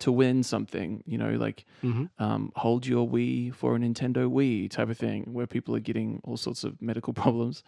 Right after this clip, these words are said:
Speaker 1: This is
Speaker 2: Yeah,
Speaker 1: one
Speaker 2: I
Speaker 1: of
Speaker 2: can imagine.
Speaker 1: those. Yeah, it's based on, in nineteen ninety-four, in Longview, Texas. There's a competition. Who can keep their hand on the pickup truck the longest
Speaker 2: Mm-hmm.
Speaker 1: is gonna win that truck. And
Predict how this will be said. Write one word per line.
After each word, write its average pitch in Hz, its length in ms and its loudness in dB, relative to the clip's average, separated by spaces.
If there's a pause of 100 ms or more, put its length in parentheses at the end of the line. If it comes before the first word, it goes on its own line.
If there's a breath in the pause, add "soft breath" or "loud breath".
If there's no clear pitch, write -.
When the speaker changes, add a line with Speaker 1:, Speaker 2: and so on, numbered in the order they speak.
(120)
Speaker 1:
This 127 300 4
is 131 80 4
Speaker 2:
Yeah, - 60 4
Speaker 1:
one 156 80 6
Speaker 2:
I 143 40 6
Speaker 1:
of 131 60 4
Speaker 2:
can 131 140 8
imagine. 110 220 4
Speaker 1:
those. - 200 -8 (320)
Yeah, 131 300 4
it's 113 160 0
based 135 300 2
on, 131 100 4
in 123 80 4
nineteen 135 260 2
ninety-four, 123 560 2 (300 soft breath)
in 113 480 4
Longview, 123 640 4
Texas. - 640 0 (400 soft breath)
There's 113 240 4
a 110 60 -2
competition. 120 840 0
Who 143 120 4
can 143 160 -2
keep 127 220 -2
their 117 100 4
hand 113 380 0
on 110 160 0
the 113 80 -2
pickup - 380 -2
truck - 360 -2 (160)
the 104 80 -4
longest 131 600 4
Speaker 2:
Mm-hmm. 117 260 -2 (140)
Speaker 1:
is 117 160 0
gonna 113 180 4
win 120 340 4
that 113 200 -2
truck. - 340 -6 (320)
And 110 480 0